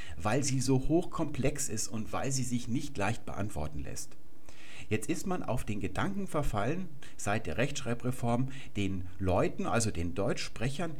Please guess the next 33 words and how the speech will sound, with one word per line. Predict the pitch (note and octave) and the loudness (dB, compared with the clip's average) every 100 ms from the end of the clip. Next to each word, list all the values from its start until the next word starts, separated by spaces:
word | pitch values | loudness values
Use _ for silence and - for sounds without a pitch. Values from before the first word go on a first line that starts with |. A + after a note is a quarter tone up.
| - | -2
hier | - D3+ E3 | -2 -2 0
erklären | - - A#2 F3+ G#3 | -2 0 0 2 2
zu | G3 C#3+ | 0 0
wollen, | G#2 G#2 G2+ | 2 0 2
warum | G2 G#2 F3+ | 0 2 2
man | G#3+ F#3 | 2 0
etwas | - - F#2+ - | -2 0 0 0
groß | - G2+ G#2+ G#2+ - | 0 2 4 2 2
oder | A2+ G2+ | 0 0
klein | - F2+ E2+ | 0 0 0
schreibt. | - - D2+ C2+ - - - - - | 0 -2 -2 -2 -2 -2 -2 -2 -2
Und | - F#2+ | 0 0
hat | G2+ - | 0 0
sich | D3+ | -2
dabei | C#3 A2 D#2+ C3 - - - | 0 0 0 0 -2 -4 -2
in | A#2 A#2 | -2 0
solchen | A2 F#2+ F3 - B2+ | 0 0 0 0 0
seltsamen | F#2+ F#2+ F#2 - C3 C3 A#2+ A#2+ | 0 0 0 -2 0 2 2 0
Quatsch- | - - C#3+ B2+ | -2 -2 -2 -2
oder | A2+ | -2
pseudowissenschaftlichen | G2 - A2 D#3 C#3+ C#3 C#3 A#2+ C#3 C3+ - B2 - | -2 -2 -2 0 0 0 0 0 0 -2 -2 -2 -2
Erklärungen | - - - C3+ D3+ B2 G#2 | -2 -2 -2 0 2 2 2
hier | G#2 | 0
verstiegen. | G2+ A#2 - A#2+ F#2 - - - - - - | 0 0 2 0 0 -2 -2 -4 -4 -4 -2
Nichts | - G3 - | 0 0 0
davon, | D3 C#3 D3 | 0 2 2
was | A#2+ A#2+ | 2 0
hier | G2 | 0
steht, | - B2+ C#3+ | 0 0 0
ist | F#2 | -2
seriös, | G2+ F2+ F2+ A#2 D#3 | -2 -2 0 0 2
nichts | - C3+ C3+ | 0 0 0
davon | B2+ - A2 | -2 0 0